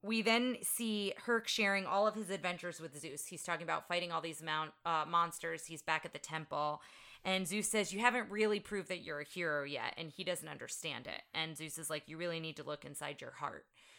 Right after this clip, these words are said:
So Hercules doesn't really understand. He thinks he's doing everything right, but he's not really. And then, uh, we go to Herc's villa,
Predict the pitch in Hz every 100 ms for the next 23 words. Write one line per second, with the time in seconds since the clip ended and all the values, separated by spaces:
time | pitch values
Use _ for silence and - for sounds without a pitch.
0 | - - 208 196 180 208 214 202 196 190
1 | 170 180 175 170 160 160 175 170 160 170
2 | 160 156 143 151 147 143 147 135 147 147
3 | 139 143 - 147 139 147 143 - 139 123
4 | - - _ - - - - 202 202 202
5 | 196 190 185 185 180 - - 175 165 156
6 | - 196 190 202 208 202 202 - - -
7 | 190 180 - 247 226 185 160 233 208 160
8 | 156